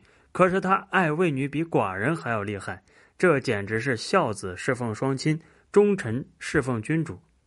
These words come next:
郑袖知道楚王认定她不是嫉妒以后，就去对魏女说：“君王爱你的美貌，虽然这样说，但是他讨厌你的鼻子，所以你见了君王一定要捂住鼻子。”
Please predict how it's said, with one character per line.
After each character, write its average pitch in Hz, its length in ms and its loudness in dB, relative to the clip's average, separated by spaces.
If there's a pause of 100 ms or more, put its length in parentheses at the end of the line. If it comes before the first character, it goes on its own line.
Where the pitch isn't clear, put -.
(520)
郑 160 200 2
袖 151 220 4
知 160 120 0
道 160 160 4
楚 117 200 -6
王 113 200 2
认 165 220 4
定 143 180 2
她 143 180 0
不 120 160 -2
是 131 160 -2
嫉 160 220 -2
妒 135 160 -2
以 95 80 -4
后， 107 300 -4 (260)
就 147 140 6
去 139 160 0
对 139 200 4
魏 143 220 2
女 92 160 -6
说 104 320 -4 (680)
：“君 185 240 4
王 147 220 4
爱 175 160 4
你 113 140 0
的 120 80 0
美 110 180 -2
貌， 95 260 -4 (280)
虽 - 180 0
然 170 160 4
这 180 80 0
样 160 180 2
说， 160 400 0
但 143 160 2
是 127 140 -2
他 135 160 0
讨 107 320 -8
厌 123 160 -2
你 104 60 -6
的 98 100 -8
鼻 95 240 -10
子， 107 260 -6 (460)
所 165 220 4
以 185 40 6
你 131 200 0
见 160 180 2
了 117 100 -2
君 151 200 0
王 120 320 0
一 120 120 -6
定 151 120 2
要 127 120 2
捂 98 240 -6
住 120 160 -4
鼻 98 220 -6
子。” 98 220 -8